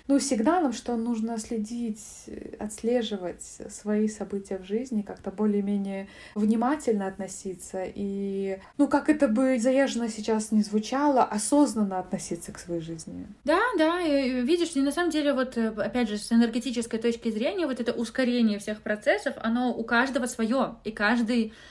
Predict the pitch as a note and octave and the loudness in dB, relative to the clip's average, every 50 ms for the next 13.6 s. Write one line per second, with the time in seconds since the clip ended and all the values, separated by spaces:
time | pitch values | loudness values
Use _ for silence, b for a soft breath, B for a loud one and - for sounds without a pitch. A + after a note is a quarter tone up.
0 | B B B B G#3 C4+ C4 - - C#4+ D4 D4 D4 B3+ B3+ A#3+ A#3+ A#3+ A#3+ A#3+ | B B B B 0 0 0 2 2 2 2 4 4 2 0 0 2 2 2 2
1 | A#3 - - A3+ A#3 A3 G3 F#3+ F#3 F3+ - - - _ - - - - - - | 0 0 0 2 2 2 2 0 -2 -4 -6 -10 -20 _ -20 -20 -14 -14 -10 0
2 | - G#3+ A3 B3+ A#3+ A3+ B3 A#3+ A#3 A#3+ A3+ A3 A3+ - - A3 A3 A#3 A#3+ A3+ | 2 2 4 4 2 2 0 0 2 2 0 0 -2 -2 2 4 6 6 8 6
3 | G#3 F#3+ F#3+ B B B B B B B B - G3 F#3+ F#3+ F#3 F3+ F#3 F#3 F3+ | 4 2 -4 B B B B B B B B -4 -4 -2 -2 -2 -2 -4 -6 -8
4 | F3+ - A3+ A#3 B3+ B3 C4 C4+ C4+ A#3 A#3 - - A#3 A#3 - A#3 A#3 A#3 A3 | -4 0 2 2 2 4 4 2 4 2 0 0 -2 -2 2 2 2 2 2 0
5 | A3 G#3+ A3 - A3+ A3+ A#3+ A#3+ A3+ A3+ A3 G#3+ F#3+ - G#3 G#3 - G#3 G#3+ G#3 | 0 -2 -2 0 4 4 4 4 4 2 -2 -6 -6 -6 -8 -8 -4 -2 0 0
6 | G3+ G3+ - G#3 G#3+ - G#3 G#3 G3+ G#3 B3 C#4 C#4 C4 A#3+ A3+ A3 G#3 G3+ G3+ | 0 -2 -4 -10 -8 -4 -4 -2 0 0 0 0 0 0 0 0 0 0 -2 -4
7 | - - - F#3+ F#3+ F#3+ F#3 F#3 F#3+ F#3 F#3 F3+ - - - _ - G3 A3 A3+ | -8 -8 -6 -6 -4 -4 -4 -4 -4 -4 -6 -8 -10 -12 -16 _ -4 -2 -2 -2
8 | A3+ - A#3 A#3+ A#3+ G#3+ G3 - - - G#3+ G#3+ - - B3+ A#3+ - A#3 A3+ A3 | 0 2 2 4 4 4 4 2 2 0 0 0 0 0 0 0 0 -2 -2 -2
9 | A3 A3 A#3 A3 A#3 C4 B3 A#3 A#3+ A3+ G#3+ A3 G#3+ A3 G#3+ G3+ G3 - - G3+ | -4 -2 -2 0 2 2 2 0 2 2 2 2 2 2 0 -2 -2 -4 0 0
10 | B3 E4 F#4 F4+ B3+ - - B B B B B B B - B3+ B3+ C4 B3+ C#4 | 2 2 2 0 -2 -4 -10 B B B B B B B 6 8 8 10 10 8
11 | C4+ - - B3 A#3+ A#3 A#3 C4+ C#4+ C#4 B3+ A#3 A3 G#3+ G#3+ G#3 G3 F#3+ F3 - | 6 6 8 8 10 10 10 8 6 8 8 6 6 6 2 -2 -2 -4 -8 -12
12 | F3+ - - F#3 F3+ F#3+ F3+ F#3 F#3+ A3+ C#4+ D4 - - A3 G#3+ G#3+ - - - | -12 -12 -12 -8 -6 -4 -2 -2 -2 -2 -2 -4 -2 0 0 2 2 0 -2 -4
13 | G#3 G3 F#3+ F#3+ G#3+ A#3+ A#3 A3+ G#3+ G#3 G3 | -4 -2 -2 2 6 6 6 6 4 0 -2